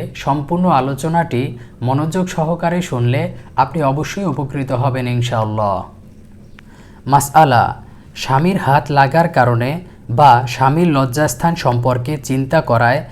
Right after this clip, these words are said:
যদি লজ্জাস্থান দিয়ে এক প্রকার পানির মতো বের হয়,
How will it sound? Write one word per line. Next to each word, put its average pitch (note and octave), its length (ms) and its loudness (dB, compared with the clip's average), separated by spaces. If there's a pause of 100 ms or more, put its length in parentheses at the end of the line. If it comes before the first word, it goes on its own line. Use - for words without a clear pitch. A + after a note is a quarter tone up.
(260)
যদি C#3 280 2
লজ্জাস্থান D3+ 840 0
দিয়ে B2+ 240 0 (180)
এক C3 220 0
প্রকার D#3+ 380 2
পানির C3+ 320 2
মতো D#3+ 260 -2
বের B2 240 -2
হয়, B2 260 0